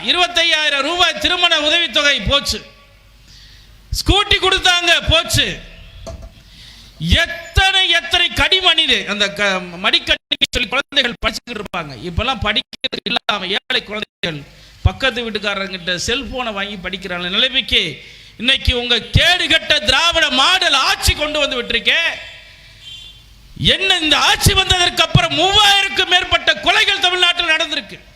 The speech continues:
வருடத்திற்கு ஆயிரம் கொலைகள் நடந்திருக்கிறது தமிழ்நாட்டிலே.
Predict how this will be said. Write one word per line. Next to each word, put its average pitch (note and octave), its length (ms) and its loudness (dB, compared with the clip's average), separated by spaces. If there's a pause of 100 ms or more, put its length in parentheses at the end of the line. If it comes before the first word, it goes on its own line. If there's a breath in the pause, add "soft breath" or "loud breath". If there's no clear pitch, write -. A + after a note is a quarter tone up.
(1300 loud breath)
வருடத்திற்கு G#4+ 640 2 (100)
ஆயிரம் G4+ 340 0
கொலைகள் G#4+ 340 2
நடந்திருக்கிறது F#4+ 640 2
தமிழ்நாட்டிலே. D4+ 540 0